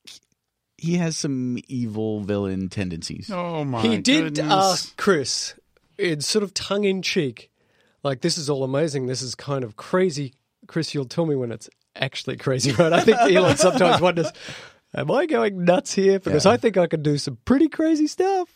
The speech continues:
Speaker 2: Yeah,
Speaker 3: And
Speaker 2: hopefully
Speaker 3: everybody tells me I'm nuts.
Speaker 2: Hopefully he doesn't look at all the press and all of the negative stuff that people are writing about his ideas, because I hate to see him sort of thwarted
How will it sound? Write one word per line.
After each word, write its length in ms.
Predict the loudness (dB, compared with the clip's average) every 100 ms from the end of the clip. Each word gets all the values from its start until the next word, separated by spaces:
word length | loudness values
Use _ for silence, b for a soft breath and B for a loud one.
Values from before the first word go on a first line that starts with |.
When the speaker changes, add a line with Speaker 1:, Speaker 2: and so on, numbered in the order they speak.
| _
Speaker 2:
Yeah, 160 | -4 -2
Speaker 3:
And 60 | 0
Speaker 2:
hopefully 160 | 4
Speaker 3:
everybody 320 | 6 6 6 4
tells 260 | 2 2
me 80 | 2
I'm 120 | 2
nuts. 360 | 2 0 -2 -10 -6
Speaker 2:
Hopefully 280 | -4 -2
he 120 | -2 0
doesn't 280 | -2 -2
look 160 | -6 -6
at 100 | -6
all 240 | -4 -2 -2
the 100 | -4
press 580 | -4 -2 -2 -2 -4
and 160 | -4 -6
all 160 | -4 -4
of 80 |
the 80 | -4
negative 460 | -4 -4 -6 -6 -4
stuff 420 | -4 -2 -2 -4
that 120 | -8 -12
people 320 | -12 -8 -6
are 80 | -2
writing 400 | -2 -2 -4 -8
about 260 | -6 -6
his 200 | -6 -8
ideas, 580 | -6 -6 -4 -4 -4 -8 -12 B B
because 460 | -10 -4 -4 -4 -6 -6
I 80 | -6
hate 260 | -4 -8
to 80 | -4
see 200 | -4 -2
him 340 | -4 -4 -4 -4
sort 200 | -4 -4
of 80 | -6
thwarted 640 | -12 -8 -4 -4 -6 -12